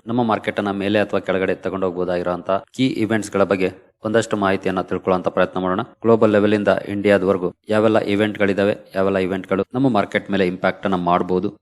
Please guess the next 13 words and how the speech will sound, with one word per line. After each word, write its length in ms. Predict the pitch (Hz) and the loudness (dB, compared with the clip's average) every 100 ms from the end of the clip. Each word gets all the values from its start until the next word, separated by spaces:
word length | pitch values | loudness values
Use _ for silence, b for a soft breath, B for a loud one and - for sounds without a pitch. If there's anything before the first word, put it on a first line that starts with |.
| _ | _
ಅನ್ನೋದನ್ನ 340 | 113 107 101 104 | -2 0 2 2
ಒಂದೊಂದಾಗಿ 520 | 95 95 95 92 92 | 2 2 2 2 0
ತಿಳ್ಕೊಳ್ತಾ 480 | 95 92 92 87 95 | 0 0 2 2 4
ಹೋಗೋಣ. 280 | 92 85 80 - _ _ _ _ | 4 0 -6 -12 _ _ _ _
ಗೆಳೆಯರೆ, 220 | 135 139 | 0 2
ಮೊದಲಿಗೆ 380 | 127 123 131 113 | 2 2 2 2
ಕಳೆದ 280 | 113 - 107 | 0 0 4
ವಾರದ 440 | 113 110 107 104 - | 4 4 2 -2 -4
ನಮ್ಮ 200 | 104 104 | -6 -4
ಮಾರ್ಕೆಟ್ 440 | 92 92 113 104 | -2 -2 -2 -4
ನ 20 | |
ಪರ್ಫಾರ್ಮೆನ್ಸ್ 680 | 104 95 95 110 104 101 95 | -2 -2 0 2 2 0 -2
ಅನ್ನ 120 | 101 | -2